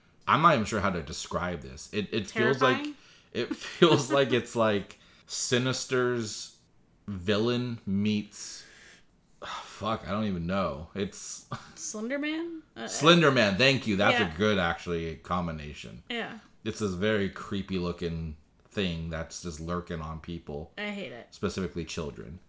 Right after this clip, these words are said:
Speaker 1: And
Speaker 2: Yeah, like, teens or whatever.
Speaker 1: it's just
Speaker 2: Yeah.
Speaker 1: extremely creepy looking, and I
Speaker 2: Yeah.
Speaker 1: can't wait to watch it.
Speaker 2: Yuck.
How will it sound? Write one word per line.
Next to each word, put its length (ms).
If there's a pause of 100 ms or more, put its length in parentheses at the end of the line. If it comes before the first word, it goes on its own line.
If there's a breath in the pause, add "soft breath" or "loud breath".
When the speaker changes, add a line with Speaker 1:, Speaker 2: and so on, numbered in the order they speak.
(100)
Speaker 1:
And 280 (100)
Speaker 2:
Yeah, 260
like, 220
teens 480
or 100
whatever. 180
Speaker 1:
it's 140
just 140
Speaker 2:
Yeah. 80
Speaker 1:
extremely 520
creepy 340
looking, 520
and 140
I 40
Speaker 2:
Yeah. 60
Speaker 1:
can't 320
wait 180
to 100
watch 300
it. 160 (200)
Speaker 2:
Yuck. 320